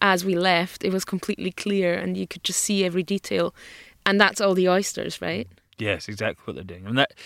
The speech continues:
Speaker 2: so you think, so you think, this is really interesting. So that's actually the first time I've seen that demonstration done, even though I've been working for Seawalding now for a couple of years. And, uh, I've read about it and, and I knew they did that. But to actually see it is mind-blowing. And then you,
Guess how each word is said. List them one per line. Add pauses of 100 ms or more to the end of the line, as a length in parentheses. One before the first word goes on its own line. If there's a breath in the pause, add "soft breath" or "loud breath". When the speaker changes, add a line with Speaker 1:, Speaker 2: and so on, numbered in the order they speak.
(160 loud breath)
Speaker 2:
so
you
think,
so
you
think, (460)
this
is
really
interesting.
So
that's
actually
the
first
time
I've
seen
that
demonstration
done, (200 loud breath)
even
though
I've
been
working
for
Seawalding
now
for (300 loud breath)
a
couple
of
years. (500 loud breath)
And,
uh,
I've
read
about
it
and,
and
I
knew
they
did
that. (340 soft breath)
But
to
actually
see
it
is
mind-blowing.
And
then
you,